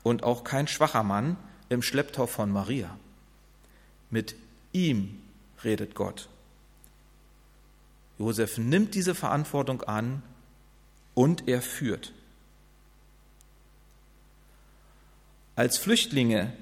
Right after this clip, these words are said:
leben sie eine Zeit lang in Ägypten, bis Herodes stirbt. Wieder spricht Gott durch einen Traum, durch einen Engel zu Josef: „Steh auf, nimm das Kind und seine Mutter und kehre nach Israel zurück.“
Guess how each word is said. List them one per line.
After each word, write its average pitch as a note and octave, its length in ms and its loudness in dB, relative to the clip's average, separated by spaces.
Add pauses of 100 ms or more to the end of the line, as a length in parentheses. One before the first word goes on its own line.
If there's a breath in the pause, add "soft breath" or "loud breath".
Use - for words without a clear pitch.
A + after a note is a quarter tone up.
leben G3 320 4
sie E3 160 2
eine C#3+ 220 2
Zeit E3 300 4
lang D#3 160 2
in C3+ 140 -2
Ägypten, B2 640 -8 (800)
bis C#3 400 0
Herodes C3 420 -2
stirbt. - 400 -12 (1500)
Wieder E3 240 4
spricht - 380 -4
Gott A#2 220 4
durch A2 180 2
einen A2+ 220 0
Traum, D#3 580 4 (960 loud breath)
durch G3+ 400 2
einen B2 320 0
Engel F#3+ 500 2 (200)
zu - 200 0
Josef: G#2+ 540 -2 (420)
„Steh - 300 -2
auf, B2+ 460 2 (500 soft breath)
nimm F3+ 260 8
das D#3+ 300 6
Kind G3 400 4
und G3+ 180 6
seine C#3+ 280 4
Mutter F3 400 2
und C3 180 -2
kehre D#3 400 4
nach C3+ 240 4
Israel C#3+ 540 2
zurück.“ B2+ 420 0